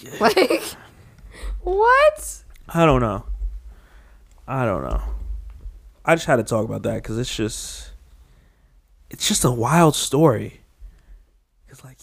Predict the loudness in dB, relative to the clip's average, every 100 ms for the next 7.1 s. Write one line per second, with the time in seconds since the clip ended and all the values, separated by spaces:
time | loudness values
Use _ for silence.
0 | -14 -6 -4 -6 -10 -20 _ -6 -2 2
1 | 2 2 -6 -20 -20 _ _ _ _ _
2 | _ _ _ _ -2 0 2 4 4 2
3 | 0 4 4 6 6 6 6 2 0 2
4 | 4 2 -2 -14 _ _ _ _ _ _
5 | _ -2 2 2 0 -6 _ _ _ 2
6 | 2 2 2 2 2 2 2 4 2 -2
7 | -6